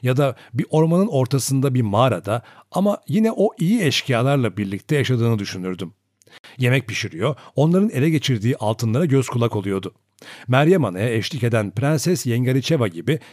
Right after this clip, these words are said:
dünyadaki hazineleri saymak için dolaşıyordu belki de. Ve Kutsal Bakire tıpkı Yevgariçeva'ya dediği gibi anneme de sesleniyor olmalıydı. "Açgözlü tutsak, toplayamazsın bütün dünyanın altınını, gümüşünü.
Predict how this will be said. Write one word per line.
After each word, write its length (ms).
dünyadaki 520
hazineleri 640
saymak 420
için 200
dolaşıyordu 460
belki 280
de. 160
Ve 260
Kutsal 420
Bakire 500
tıpkı 420
Yevgariçeva'ya 840
dediği 300
gibi 320
anneme 320
de 80
sesleniyor 460
olmalıydı. 440
"Açgözlü 540
tutsak, 520
toplayamazsın 1000
bütün 320
dünyanın 640
altınını, 720
gümüşünü. 600